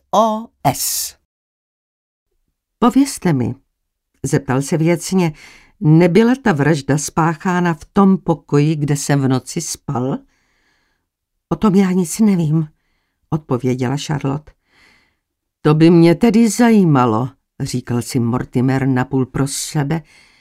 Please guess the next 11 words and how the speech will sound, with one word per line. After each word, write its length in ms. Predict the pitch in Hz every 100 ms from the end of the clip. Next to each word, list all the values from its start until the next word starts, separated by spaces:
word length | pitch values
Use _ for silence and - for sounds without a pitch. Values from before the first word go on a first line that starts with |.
| _ _ _ -
"Ano, 340 | 185 226 247 240
možná 640 | 202 202 180 180 247 285 - _
to 140 | 311 254
bude 560 | 135 135 143 123 196 -
ono." 460 | 185 165 143 107 - _ _ _ _ _ _ - - - - 139
Charlotte 460 | - 175 247 254
se 160 | - 165
na 120 | 170
něj 220 | 214 214
nechápavě 680 | 190 180 214 208 196 185 202
podívala. 680 | 196 185 151 165 151 147